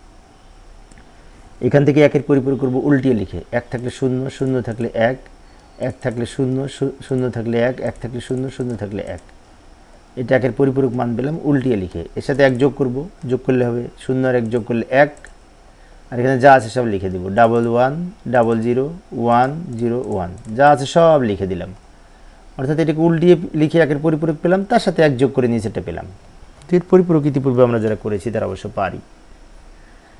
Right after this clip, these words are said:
এবার এই মাইনাস ঊননব্বইয়ের বাইনারি মানের সাথে পঁচানব্বইয়ের বাইনারি মান যোগ হবে। তো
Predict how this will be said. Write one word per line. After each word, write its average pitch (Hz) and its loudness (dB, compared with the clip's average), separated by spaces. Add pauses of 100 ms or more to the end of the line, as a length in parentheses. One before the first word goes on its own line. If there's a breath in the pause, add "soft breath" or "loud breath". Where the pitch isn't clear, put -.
(880 soft breath)
এবার 170 8 (180)
এই 190 8
মাইনাস 180 6
ঊননব্বইয়ের 175 6
বাইনারি 135 4
মানের 117 0
সাথে 90 -8 (140)
পঁচানব্বইয়ের 135 2
বাইনারি 107 0
মান 98 -6
যোগ 92 -6
হবে। - -10 (1600)
তো - -18